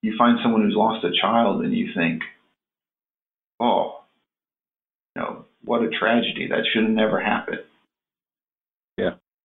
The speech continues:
Speaker 1: Um, so, you know, that,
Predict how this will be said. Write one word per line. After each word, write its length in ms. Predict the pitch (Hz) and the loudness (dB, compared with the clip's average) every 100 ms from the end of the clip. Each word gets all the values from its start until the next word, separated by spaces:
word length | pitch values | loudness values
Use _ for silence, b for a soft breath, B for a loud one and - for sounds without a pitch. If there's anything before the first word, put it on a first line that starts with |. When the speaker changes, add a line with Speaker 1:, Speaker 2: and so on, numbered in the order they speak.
| _ _ _ _ | _ _ _ _
Speaker 1:
Um, 580 | 101 95 95 85 82 - _ _ _ _ _ _ _ _ _ _ _ | -4 -2 -2 -4 -8 -12 _ _ _ _ _ _ _ _ _ _ _
so, 380 | - 104 95 - - _ _ _ _ _ _ _ _ _ | -2 0 0 -4 -12 _ _ _ _ _ _ _ _ _
you 100 | 98 | -10
know, 220 | - - - _ - | -8 -10 -16 _ -4
that, 480 | 104 123 117 - | 0 2 0 -2